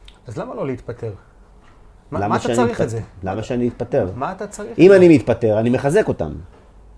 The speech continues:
Speaker 1: גם
Speaker 2: זה אצבע פחות למחנה
Speaker 1: נכון,
Speaker 2: הלאומי.
Speaker 1: אבל מה אתה כעמיחי צריך את זה עכשיו?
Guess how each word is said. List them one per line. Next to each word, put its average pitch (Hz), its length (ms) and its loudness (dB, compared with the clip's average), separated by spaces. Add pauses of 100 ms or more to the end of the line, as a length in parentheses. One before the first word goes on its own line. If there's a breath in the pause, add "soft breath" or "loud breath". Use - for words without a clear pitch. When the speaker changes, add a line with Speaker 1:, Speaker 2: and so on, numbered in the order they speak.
(880 soft breath)
Speaker 1:
גם 104 140 -2
Speaker 2:
זה 143 280 8
אצבע 147 320 6
פחות 107 440 2
למחנה 113 300 2
Speaker 1:
נכון, 135 120 4
Speaker 2:
הלאומי. 180 380 8 (100)
Speaker 1:
אבל 123 200 -12
מה 131 180 -10
אתה 147 320 -8
כעמיחי 143 480 -12
צריך 180 320 -6
את 151 60 -10
זה 139 100 -6
עכשיו? 135 260 -10